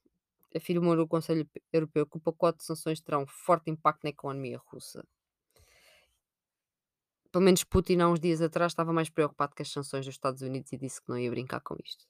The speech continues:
Mas eu já vou aos Estados Unidos. Então, sanções.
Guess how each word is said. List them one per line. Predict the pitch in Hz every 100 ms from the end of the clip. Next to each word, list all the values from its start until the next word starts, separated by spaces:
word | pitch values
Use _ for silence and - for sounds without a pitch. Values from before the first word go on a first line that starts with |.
| _ _ _
Mas | 151
eu | 165
já | 156
vou | 151
aos | 151
Estados | 143 143 139
Unidos. | 127 117 - - _ _ _ _ - _ _ _
Então, | - 208 190 156 131 - _ _ _ _ _ _ _ _ _
sanções. | - 240 240 202 156 127 -